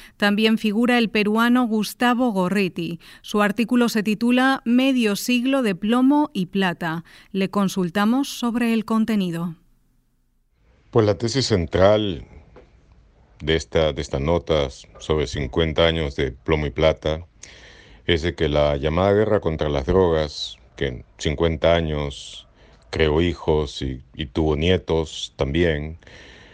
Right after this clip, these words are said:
Speaker 2: logró, eh, muchas cosas, cambiar considerablemente el mapa político de América Latina, promover una suerte de revolución económica, de capitalismo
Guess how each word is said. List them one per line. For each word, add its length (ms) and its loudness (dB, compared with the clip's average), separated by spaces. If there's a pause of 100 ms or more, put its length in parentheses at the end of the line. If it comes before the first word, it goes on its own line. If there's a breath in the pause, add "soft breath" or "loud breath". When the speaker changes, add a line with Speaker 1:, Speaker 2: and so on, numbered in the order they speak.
(440 loud breath)
Speaker 2:
logró, 760 4
eh, 640 0
muchas 360 2
cosas, 800 -2 (100)
cambiar 720 2
considerablemente 1300 0 (100)
el 120 -2
mapa 420 -2
político 800 -2
de 200 -2
América 440 -2
Latina, 720 0 (120)
promover 640 2 (420 loud breath)
una 320 0
suerte 880 0
de 480 0
revolución 1080 2
económica, 680 2
de 120 0
capitalismo 840 -2